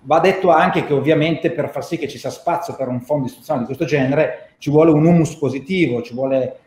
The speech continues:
una, un eleve-, una quantità di competenze di base tra gli imprenditori, tra gli investitori, tra le grandi imprese che si affacciano a questo mercato,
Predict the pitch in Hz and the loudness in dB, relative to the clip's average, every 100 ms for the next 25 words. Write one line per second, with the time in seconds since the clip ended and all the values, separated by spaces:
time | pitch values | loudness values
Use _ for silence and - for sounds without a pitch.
0 | _ 131 131 131 127 135 131 139 156 156 | _ -6 -4 -6 -4 -2 0 0 0 -2
1 | 135 135 131 151 139 143 143 151 143 - | -2 -2 0 0 0 -2 -2 0 0 -2
2 | 131 131 127 160 170 135 127 117 120 151 | -4 -6 -4 0 0 -2 -4 -4 -2 -2
3 | 135 127 123 131 131 - 131 127 127 160 | -2 -4 -6 -4 -4 -6 -8 -6 2 4
4 | 147 135 135 135 135 135 143 165 139 120 | 4 0 -2 0 0 -4 2 4 4 0
5 | 147 151 156 160 160 147 160 175 165 147 | -2 0 2 2 2 2 2 2 0 -6
6 | 143 - 151 151 147 147 143 143 - 170 | -10 -4 -4 -4 -8 -8 -6 -4 -2 -2
7 | - | -4